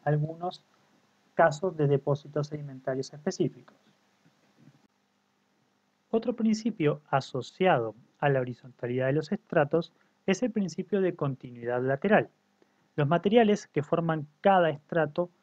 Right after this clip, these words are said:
eran continuos sobre la superficie de la Tierra hasta que algún otro cuerpo sólido se interpuso en su camino. Esto nos abre la ventana para otro de los principios que veremos más adelante. Los estratos se continúan lateralmente,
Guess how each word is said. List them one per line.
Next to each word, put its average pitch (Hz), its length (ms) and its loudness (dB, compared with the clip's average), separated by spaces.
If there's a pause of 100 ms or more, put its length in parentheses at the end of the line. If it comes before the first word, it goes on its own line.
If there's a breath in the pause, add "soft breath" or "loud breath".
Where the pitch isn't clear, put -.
(200)
eran 220 220 4
continuos 165 720 0
sobre 131 240 -6
la 120 80 -4
superficie 131 580 -10
de 190 80 -4
la 220 60 -2
Tierra 190 400 4 (160)
hasta 147 300 -2
que 147 100 -4
algún 131 320 -2
otro 220 220 -4
cuerpo 170 440 4
sólido 151 640 4 (200 soft breath)
se - 200 2
interpuso 131 560 -4
en 127 60 -8
su - 200 -20
camino. 160 480 2 (360)
Esto 151 260 -2
nos 160 160 -2
abre 156 200 6
la 165 120 2
ventana 170 400 0
para 139 320 4
otro 170 260 8
de 160 60 8
los 147 120 0
principios 151 480 -4
que - 80 -6
veremos 123 280 -4
más 123 200 -10
adelante. 151 460 6 (600)
Los 147 160 0
estratos 160 560 2 (220)
se 165 140 -4
continúan 175 460 2
lateralmente, 170 800 2